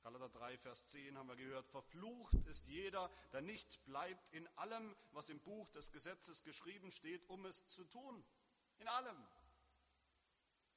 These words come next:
Aber gleichzeitig erkennen wir am Gesetz, dass wir all das nicht tun und dass wir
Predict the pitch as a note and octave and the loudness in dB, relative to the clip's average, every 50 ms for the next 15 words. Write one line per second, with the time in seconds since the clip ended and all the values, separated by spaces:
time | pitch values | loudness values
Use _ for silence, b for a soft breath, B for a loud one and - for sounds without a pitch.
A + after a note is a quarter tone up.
0 | _ _ _ _ _ _ _ _ _ _ _ - - - - - - _ _ _ | _ _ _ _ _ _ _ _ _ _ _ -20 -20 -20 -20 -20 -20 _ _ _
1 | _ - - G#2+ A2 G#2 A2+ B2+ C#3 C3 - D3+ C3+ C3 B2 A2+ A2 - C#3+ C#3+ | _ -20 -20 -18 -14 -10 -8 -8 -6 -4 -4 -6 -6 -6 -10 -10 -10 -8 -8 -8
2 | D#3 C#3+ C#3 C3+ A#2 B2+ B2+ B2 A#2+ C3 B2+ - - - C3+ B2+ - - C3+ C3 | -8 -6 -6 -6 -8 -8 -10 -10 -10 -10 -8 -8 -8 -6 -6 -8 -8 -8 -8 -10
3 | G#2 G2+ B2+ C3+ C3 C3+ B2+ - C#3 C3+ B2+ - - - - - D#3+ F3 F#3 F3 | -10 -10 -10 -12 -12 -12 -10 -10 -10 -12 -12 -14 -18 -20 -14 -10 -8 -8 -8 -8
4 | D3+ B B B B - B2 A#2+ A2+ B2 - - C3 C3 C3 C3 C3 | -10 B B B B -14 -14 -12 -10 -10 -10 -10 -8 -8 -8 -8 -8